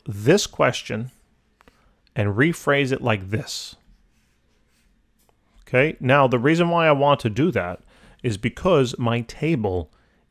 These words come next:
is in terms of the original function, not the inverse function. So now what this is telling me is that I have to look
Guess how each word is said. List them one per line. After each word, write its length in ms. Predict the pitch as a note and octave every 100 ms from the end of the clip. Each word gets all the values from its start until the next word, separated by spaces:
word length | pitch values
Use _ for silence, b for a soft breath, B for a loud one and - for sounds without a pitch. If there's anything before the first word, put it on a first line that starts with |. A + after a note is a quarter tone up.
| _
is 220 | B2+ A#2
in 100 | B2
terms 340 | A#2 - C#3 B2+
of 120 | A#2
the 140 | A#2+
original 500 | A#2+ A2 C3 B2 A#2
function, 420 | G#2+ - C#3+ - G2
not 180 | G2
the 100 | -
inverse 300 | G2 E2+ D#2+
function. 380 | - - - - _ _ _ b b b b
So 120 | -
now 200 | A2 C#3+
what 160 | F#3 G3
this 320 | F3 - -
is 160 | C#3+ -
telling 300 | D#3 C#3+ G#2+
me 240 | F2 D#2+ _ _ b b
is 100 | -
that 120 | A2
I 40 | G#2
have 260 | G#2+ E3+ -
to 100 | E3+
look 460 | C#3+ B2 - -